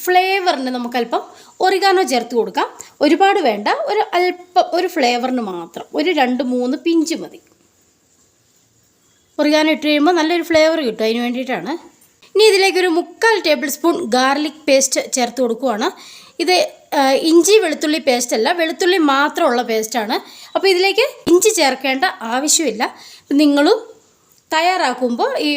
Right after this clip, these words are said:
വെളുത്തുള്ളി പേസ്റ്റ് മാത്രം ചേർത്ത് തയ്യാറാക്കി നോക്കുക. അപ്പോൾ വെളുത്തുള്ളി പേസ്റ്റ് ഇനി വാങ്ങിച്ചില്ല, വാങ്ങിക്കാൻ കിട്ടിയില്ലെങ്കിൽ വെളുത്തുള്ളി മാത്രം എടുത്ത് ഒന്നെങ്കിൽ നന്നായിട്ട് പേസ്റ്റാക്കി ഒരു മിക്സിയുടെ ജാറിലോ അല്ലെങ്കിൽ കല്ലിലോ വെച്ച് നന്നായിട്ട് അരച്ച്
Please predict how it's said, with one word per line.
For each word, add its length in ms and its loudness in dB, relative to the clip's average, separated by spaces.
വെളുത്തുള്ളി 400 0
പേസ്റ്റ് 240 0
മാത്രം 240 -2
ചേർത്ത് 240 -2
തയ്യാറാക്കി 520 -2
നോക്കുക. 540 -6
അപ്പോൾ 260 2
വെളുത്തുള്ളി 420 2
പേസ്റ്റ് 380 2
ഇനി 180 2
വാങ്ങിച്ചില്ല, 580 0
വാങ്ങിക്കാൻ 540 0
കിട്ടിയില്ലെങ്കിൽ 680 -2
വെളുത്തുള്ളി 500 2
മാത്രം 340 0
എടുത്ത് 200 -4
ഒന്നെങ്കിൽ 360 -2
നന്നായിട്ട് 420 -2
പേസ്റ്റാക്കി 500 -2
ഒരു 120 -4
മിക്സിയുടെ 400 -6
ജാറിലോ 340 -4
അല്ലെങ്കിൽ 280 -4
കല്ലിലോ 380 2
വെച്ച് 200 -2
നന്നായിട്ട് 400 0
അരച്ച് 200 -4